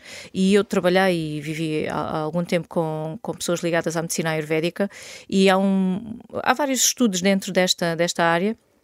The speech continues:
que nos dizem que, eh, o micro-ondas tira a energia viva dos alimentos. E há uma frase para quem é mais cético, que eu nunca me esqueço, que é de um professor da Universidade de, de Harvard, em que ele diz assim, "Olha,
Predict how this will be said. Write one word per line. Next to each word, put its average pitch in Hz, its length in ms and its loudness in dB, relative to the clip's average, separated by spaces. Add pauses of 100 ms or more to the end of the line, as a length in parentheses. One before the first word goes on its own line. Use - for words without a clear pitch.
(440)
que 226 40 0
nos 208 160 8
dizem 202 320 4
que, 202 280 4 (320)
eh, 196 100 2
o 196 160 2
micro-ondas 214 480 6
tira 214 180 6
a 214 40 6
energia 202 360 6
viva 190 240 2
dos - 140 -2
alimentos. - 460 -4 (460)
E 233 120 2
há 294 80 6
uma 294 140 0
frase 254 480 2
para 220 180 2
quem 226 220 4
é 220 40 4
mais 214 300 2
cético, 190 540 0
que - 140 -2
eu 196 100 4
nunca 214 200 2
me 190 80 -2
esqueço, - 400 -4
que 190 120 0
é 185 40 2
de 208 60 2
um 220 60 4
professor 220 440 0
da 196 60 0
Universidade 180 640 0
de, 160 240 -4
de - 80 -12
Harvard, 175 480 0 (400)
em 214 100 2
que 226 120 0
ele 226 80 4
diz 226 180 -2
assim, - 380 -2
"Olha, 175 220 -2